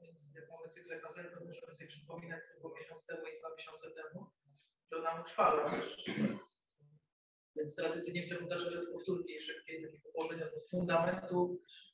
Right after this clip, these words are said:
o czym będziemy rozmawiać, o czym będziemy mówić, no i tak dużo czasu mamy, więc powinniśmy skończyć o czasie.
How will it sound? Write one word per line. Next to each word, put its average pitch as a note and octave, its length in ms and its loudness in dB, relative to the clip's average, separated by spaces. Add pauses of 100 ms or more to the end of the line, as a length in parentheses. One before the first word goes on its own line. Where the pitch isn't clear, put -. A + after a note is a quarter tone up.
(140)
o - 100 0
czym F3+ 120 2
będziemy E3+ 340 2
rozmawiać, F3+ 580 8
o F3 60 4
czym E3 140 -2
będziemy E3 280 2
mówić, G#3 320 4
no F3+ 120 4
i F3+ 60 2
tak F3+ 120 6 (500)
dużo F#3+ 260 8
czasu F#3+ 380 12
mamy, F3+ 400 12
więc - 480 -4
powinniśmy E3 360 0
skończyć D#3+ 380 2
o D#3+ 60 0
czasie. - 340 4